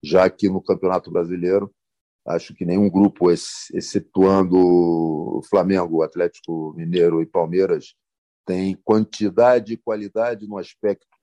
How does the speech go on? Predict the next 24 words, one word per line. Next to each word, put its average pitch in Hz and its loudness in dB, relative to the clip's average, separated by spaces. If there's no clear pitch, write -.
técnico 113 -6
competitivo 110 -2
que - -10
lhes 107 -2
permitam, 101 0
é, 98 -2
rodar 95 -6
a 92 -6
equipe 95 -10
de 92 -8
uma 95 0
maneira 90 -2
mais 80 -8
clara, 73 -4
né? 76 -12
É, 69 -8
as 69 -6
outras 80 -4
equipes - -12
todas 85 2
não 80 -4
têm 80 -2
essa - -6
facilidade, 87 0